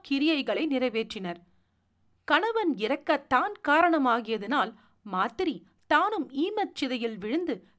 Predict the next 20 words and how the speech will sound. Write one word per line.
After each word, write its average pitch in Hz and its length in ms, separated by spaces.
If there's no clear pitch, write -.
கணவனுடனேயே 311 840
விண்ணுலகு 285 600
எய்தினாள். 196 500
புதல்வர்களை 349 680
காத்துய்க்க 285 760
வேண்டும் 214 400
என்ற 262 320
கடமையை 330 540
மேற்கொண்ட 233 580
குந்தி 269 360
மனதை 302 360
கல்லாகச் 330 640
செய்து 277 280
பொறுத்து 349 380
கொண்டவளாய் 247 720
இவ்வுலகில் 262 640
தங்கினாள். 190 540
பாண்டவர்கள் 370 680
ஐவரும் 240 400
தாயாலும் 254 600